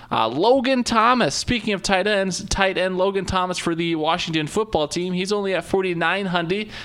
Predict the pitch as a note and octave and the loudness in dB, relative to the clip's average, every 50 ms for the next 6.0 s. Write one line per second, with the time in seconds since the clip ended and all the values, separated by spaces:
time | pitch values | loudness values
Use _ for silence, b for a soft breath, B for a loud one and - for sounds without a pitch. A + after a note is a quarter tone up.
0 | B B - C3+ C#3 - - E3 D#3 D#3+ D#3+ D#3+ D3+ C#3+ D3+ D#3+ D#3 D3 D#3+ E3 | B B -2 -2 -2 2 2 2 2 4 2 0 0 0 0 -2 0 0 0 -2
1 | D#3+ E3 C#3+ - D3 D3+ D#3+ D#3 E3 D#3+ E3 D#3+ D#3 C3+ D3+ D3 D#3 D#3 E3 D#3+ | 0 -2 -2 0 2 2 4 2 2 -2 -2 -4 -4 0 0 0 0 0 -2 -2
2 | E3 D3+ C3 C#3+ D3 F3 F3+ D#3+ F3 F3 - - - B B B B B - E3+ | -2 -2 0 2 2 2 4 2 -2 -2 -4 -10 -10 B B B B B 0 2
3 | F#3 F#3+ G3 F3 E3+ F#3 E3+ D3+ E3+ F#3 G3 F#3+ F#3+ F#3+ F3+ F3+ - - - E3 | 2 2 0 -2 -2 -2 -2 2 4 4 4 4 4 4 4 4 2 2 0 0
4 | F3+ E3+ E3 D3 C3 D#3 F3 F3 F3+ E3+ A2 A#2 E3+ F3 F3 F3 F3 D#3 D3 - | 2 2 0 -2 0 -2 -2 -2 -2 0 0 0 0 0 0 0 0 0 -2 2
5 | F3 F3+ F#3 F3 - - D#3+ C#3+ C#3 E3 A3 G#3+ - - C3 D3+ - - - | 0 2 2 0 -2 -2 -2 0 0 0 0 -2 -2 -2 -2 -2 -4 -6 -8